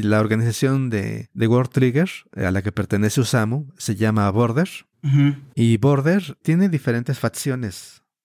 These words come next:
Speaker 1: No voy a entrar en detalles, obviamente, para no hacer spoilers, eh, sobre estas facciones, pero,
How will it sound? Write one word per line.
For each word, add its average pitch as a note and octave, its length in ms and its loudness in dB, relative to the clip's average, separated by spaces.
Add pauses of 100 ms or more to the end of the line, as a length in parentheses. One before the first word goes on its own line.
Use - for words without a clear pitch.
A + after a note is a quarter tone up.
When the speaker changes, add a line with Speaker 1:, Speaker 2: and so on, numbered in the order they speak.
Speaker 1:
No C3+ 140 4
voy F3+ 100 4
a F3 40 4
entrar D3 260 2
en C#3+ 60 0
detalles, C3+ 500 0
obviamente, G#2+ 480 -2
para A2+ 260 -8
no A2+ 100 -4
hacer G#2+ 260 -2
spoilers, C3 540 -4 (120)
eh, G#2 80 -12
sobre G#2 280 2
estas A#2+ 280 -2
facciones, A#2+ 540 0
pero, A2+ 440 0